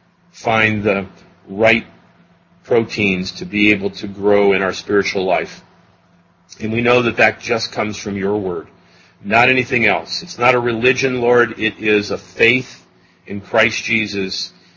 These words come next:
and in his Holy Spirit that builds us up and edifies us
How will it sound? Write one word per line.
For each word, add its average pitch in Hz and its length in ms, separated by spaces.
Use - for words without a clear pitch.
and 110 160
in 107 200
his 110 320
Holy 127 260
Spirit 110 640
that 101 340
builds 110 320
us 107 220
up 98 160
and 95 100
edifies 95 600
us - 460